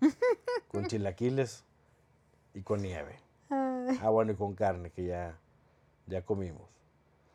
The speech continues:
Speaker 2: Que por cierto, si acaso tienen oportunidad, la picaña está en oferta. Repito,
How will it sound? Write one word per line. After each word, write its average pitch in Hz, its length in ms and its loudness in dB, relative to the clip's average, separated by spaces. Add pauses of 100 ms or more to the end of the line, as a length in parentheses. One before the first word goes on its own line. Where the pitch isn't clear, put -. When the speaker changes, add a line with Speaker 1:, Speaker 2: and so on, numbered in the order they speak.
(800)
Speaker 2:
Que 107 80 -4
por 101 200 2
cierto, 127 320 6
si 110 100 0
acaso 107 400 0
tienen 127 260 0
oportunidad, 107 680 -2 (220)
la 104 300 0
picaña 104 560 0
está 113 220 0
en 107 120 0
oferta. 92 540 -4 (520)
Repito, 107 800 0